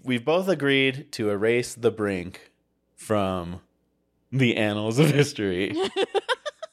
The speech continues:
Speaker 2: Annals. <laughs>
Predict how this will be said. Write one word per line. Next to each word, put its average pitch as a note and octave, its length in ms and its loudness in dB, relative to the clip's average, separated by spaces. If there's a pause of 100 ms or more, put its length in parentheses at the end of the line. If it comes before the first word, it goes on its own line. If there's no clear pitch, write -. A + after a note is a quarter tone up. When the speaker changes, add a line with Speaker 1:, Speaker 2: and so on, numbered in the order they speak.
(2250)
Speaker 2:
Annals. F3 520 -4 (320)
<laughs> G#4 80 0